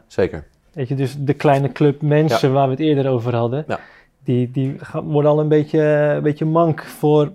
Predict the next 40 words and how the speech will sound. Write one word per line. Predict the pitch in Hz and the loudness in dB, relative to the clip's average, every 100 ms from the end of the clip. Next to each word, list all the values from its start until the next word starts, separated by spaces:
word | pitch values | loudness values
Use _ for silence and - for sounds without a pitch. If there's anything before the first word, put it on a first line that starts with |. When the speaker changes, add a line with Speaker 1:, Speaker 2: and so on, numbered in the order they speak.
| - | -6
Speaker 2:
plannen | - 156 143 139 | 2 4 4 0
die | 123 147 | 0 2
niet | 143 147 - | 2 0 0
het | 131 | -4
geheel | - 135 135 131 | -4 0 0 0
dienen. | 127 120 | -2 -2
Speaker 1:
Ja, | 90 - _ | -4 -6 _
ja, | - 92 | -6 -4
en | 110 113 | -2 -2
uiteindelijk | 107 131 117 107 | 0 2 0 -2
is | 104 | -4
het | 92 | 2
wel | 101 110 | 2 2
zo, | 120 123 120 | 2 2 0
hè, | 131 135 101 | -2 -4 -4
dat, | 101 - _ _ _ _ - | -4 -6 _ _ _ _ -10
eh, | 92 95 87 | -6 -6 -6
waar | 87 98 98 | -2 0 2
we | 101 | 0
mee | 92 | 0
bezig | 101 92 | 0 0
zijn, | - 87 | -6 -8
zoveel | 85 90 110 | -6 -4 -2
mogelijk | 104 85 - _ _ | -2 -4 -6 _ _
autonome | 101 92 104 95 92 87 | -4 -4 -4 -4 -2 -2
regio's | 85 92 92 107 107 | -2 -4 -4 -8 -6
maken, | 110 120 139 113 | -8 -10 -10 -8
hè. | 123 | -6
Weer | 110 | -4
Speaker 2:
Ja, | |
Speaker 1:
terug | 120 123 113 | 0 0 0
naar | 98 | 0
Speaker 2:
ja. | 123 | 0
Speaker 1:
de | |
menselijke | 107 123 127 107 98 | 0 -2 -2 -6 -4
maatschappij, | 101 92 - 92 - 110 101 104 | -4 -6 -8 -10 -4 0 0 0
zorgen | 98 - 95 | -2 -2 -4
ervoor | 92 92 92 | -4 -2 -2
dat | 92 | -4
je, | - 92 | -8 -8